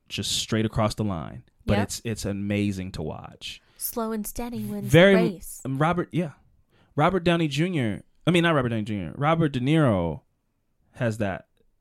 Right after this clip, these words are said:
Speaker 2: Yeah.
Speaker 1: ability, but he, he, obviously he can go to eleven too.
Speaker 2: Mm-hmm.
Speaker 1: But it's
Speaker 2: But
Speaker 1: some
Speaker 2: in Irishman, he
Speaker 1: Yeah,
Speaker 2: always was
Speaker 1: and
Speaker 2: slow
Speaker 1: other
Speaker 2: and
Speaker 1: movies,
Speaker 2: steady.
Speaker 1: Taxi Driver, other movie where it's just like,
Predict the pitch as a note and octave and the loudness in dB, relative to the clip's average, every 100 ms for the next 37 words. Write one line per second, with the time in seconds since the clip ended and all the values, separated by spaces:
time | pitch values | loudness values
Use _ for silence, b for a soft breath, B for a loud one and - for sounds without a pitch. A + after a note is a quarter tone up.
0 | _ _ - A3+ - F3 A#2+ B2+ A#2+ G2 | _ _ 0 0 0 -2 0 2 0 -2
1 | E2 B2+ A#2+ B2 A#2 - - B2 G#2 - | -2 -2 0 -2 -4 -10 -12 -12 -12 -20
2 | - - A#2+ G#2 E2+ - G#2+ F#2 F2+ F#2 | -20 -10 -6 -6 -8 -8 -10 -6 -4 -2
3 | F2+ F#2 F2 - G#2 A#3 A3 G#3+ C4+ - | -4 -6 -8 -4 -4 -2 -6 -10 -10 -2
4 | A2 - - G3+ _ _ _ _ A#2+ B3 | -2 -2 -12 -20 _ _ _ _ 4 6
5 | G3+ G#3 A#3 A3 D4+ F4 - A#3 G#3+ G#3 | 6 6 4 4 4 -2 -2 -4 -2 -2
6 | G#3+ G3+ D#3 - - G#3+ G3+ G3+ F#3+ D#3 | 2 4 4 2 0 2 4 6 4 4
7 | C3+ F#2+ D3 F3+ F3 E3+ F#3+ D3 B2 A2 | 0 -2 0 4 4 4 4 6 4 6
8 | E3+ F#3 D#3+ C#3 C#3 C#3+ D3+ C3+ C3 | 6 6 6 6 6 4 2 4 2